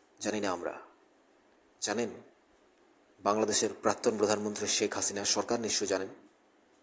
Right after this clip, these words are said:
নাকি অন্য কেউ, নাকি জঙ্গি তারা, নাকি গুন্ডা, আমরা জানি না। তবে আয়নাঘরের চেয়ে ভয়ঙ্কর অভিজ্ঞতা, যদি জঙ্গি হতো তাহলে তাদের ছেড়ে দেওয়া হতো কেন? ছেড়ে দিল কেন? নিশ্চয়ই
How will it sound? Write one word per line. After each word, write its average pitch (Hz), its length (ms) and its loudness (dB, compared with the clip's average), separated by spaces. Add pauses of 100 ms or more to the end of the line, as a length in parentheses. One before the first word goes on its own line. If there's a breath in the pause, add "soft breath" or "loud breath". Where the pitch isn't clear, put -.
(260)
নাকি 202 180 10
অন্য 214 240 12
কেউ, 101 200 4 (760)
নাকি 175 180 10
জঙ্গি 151 340 12
তারা, 95 240 8 (580)
নাকি 135 160 4
গুন্ডা, 120 440 4 (120)
আমরা 107 200 -2
জানি 98 220 -2
না। 80 100 -10 (1300)
তবে 110 220 4 (500)
আয়নাঘরের 117 480 4
চেয়ে 113 200 0
ভয়ঙ্কর 110 380 4
অভিজ্ঞতা, 104 480 2 (360)
যদি - 180 4
জঙ্গি 160 340 10
হতো 175 180 12
তাহলে 165 200 12
তাদের 151 280 10
ছেড়ে 143 180 6
দেওয়া 139 180 10
হতো 131 160 2
কেন? 104 260 2 (760)
ছেড়ে 135 200 4
দিল 131 180 6
কেন? 113 200 2 (520)
নিশ্চয়ই 107 320 2